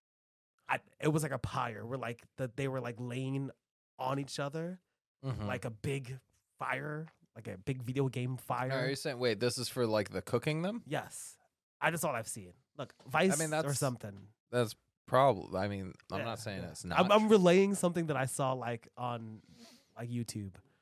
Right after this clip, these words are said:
Speaker 2: Uh, Siete Misterios has their step-by-step instructions for how they do
Speaker 1: <laughs> Is
Speaker 2: it.
Speaker 1: it anything <laughs> even close to my madness?
Speaker 2: No, you're correct. It is agave. It is harvested, and then it is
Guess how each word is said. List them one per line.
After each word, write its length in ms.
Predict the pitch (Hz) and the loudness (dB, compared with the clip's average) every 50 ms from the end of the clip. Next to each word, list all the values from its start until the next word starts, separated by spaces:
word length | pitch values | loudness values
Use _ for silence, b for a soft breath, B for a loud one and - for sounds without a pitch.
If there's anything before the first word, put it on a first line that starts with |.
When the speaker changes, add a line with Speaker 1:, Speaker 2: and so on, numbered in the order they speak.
| _ _ _ _ _ _ _ _ - | _ _ _ _ _ _ _ _ -4
Speaker 2:
Uh, 520 | - 120 120 117 117 117 117 113 110 107 107 | 0 4 4 6 6 4 4 2 0 -2 -4
Siete 360 | 117 - - 147 151 156 151 - 165 156 | -6 -6 0 2 4 4 4 4 2 2
Misterios 800 | 147 131 - - - 147 151 151 147 143 131 123 117 - - - - - | 2 0 -2 0 0 2 4 4 6 6 4 4 2 0 -6 -8 -8 -6
has 600 | - - 127 120 117 113 110 104 101 - - - _ _ _ | 0 4 6 6 6 6 4 2 -2 -6 -8 -10 _ _ _
their 440 | 107 110 127 131 131 131 127 123 110 | 0 4 6 6 8 8 6 6 4
step-by-step 800 | - - - 123 107 - - 101 101 98 - - 110 95 - | 0 4 6 6 6 8 6 4 4 4 4 4 4 4 4
instructions 800 | 110 101 95 - - 104 95 90 - - 101 92 90 87 87 - | 2 -2 -2 0 2 4 4 4 2 0 -4 -2 -4 -4 -6 -6
for 200 | - - 101 92 | -2 0 0 2
how 180 | 98 101 92 92 | 2 2 2 2
they 180 | 92 95 95 98 | 2 0 -2 -2
do 140 | 90 - | -2 0
Speaker 1:
<laughs> 100 | 160 147 | 0 0
Is 100 | 170 175 | 2 2
Speaker 2:
it. 120 | 170 165 139 | 0 -2 -2
Speaker 1:
it 40 | 120 | -2
anything 640 | 156 165 - - - 247 233 - - - - - - | -2 -2 -4 -4 -4 -4 -4 -4 -6 -12 -14 -14 -14
<laughs> 100 | - - | -12 -10
even 180 | 202 202 196 208 | -8 -6 -6 -6
close 400 | 202 - - - 175 190 208 - - | -8 -10 -8 -4 -4 -4 -4 -4 -6
to 140 | - 208 | -10 -8
my 200 | 196 165 135 139 | -6 -6 -4 -4
madness? 560 | 151 147 143 139 139 143 151 151 151 151 170 - 135 | -4 -4 -6 -6 -6 -6 -6 -8 -8 -8 -8 -6 -2
Speaker 2:
No, 200 | 160 190 208 190 | 0 2 2 2
you're 260 | 170 151 156 165 156 | 2 2 2 0 0
correct. 360 | - - 175 175 156 123 - | 2 6 8 8 8 8 8
It 160 | 117 135 143 | 6 8 10
is 180 | 156 165 165 - | 10 8 8 8
agave. 360 | 127 117 117 107 104 98 98 | 6 8 8 8 8 8 8
It 400 | 95 92 101 104 78 110 117 101 | 6 6 6 4 6 4 4 6
is 260 | 95 131 147 151 143 | 6 4 4 4 2
harvested, 720 | - 131 131 127 127 113 123 120 - - - 120 117 117 110 | 2 4 6 6 6 4 2 -4 -4 -2 0 2 2 2 2
and 180 | - 110 110 | 2 0 0
then 120 | 107 110 110 | 0 0 0
it 120 | 110 104 | 2 2
is 360 | 120 120 120 117 113 - - | 2 2 2 2 0 -4 -6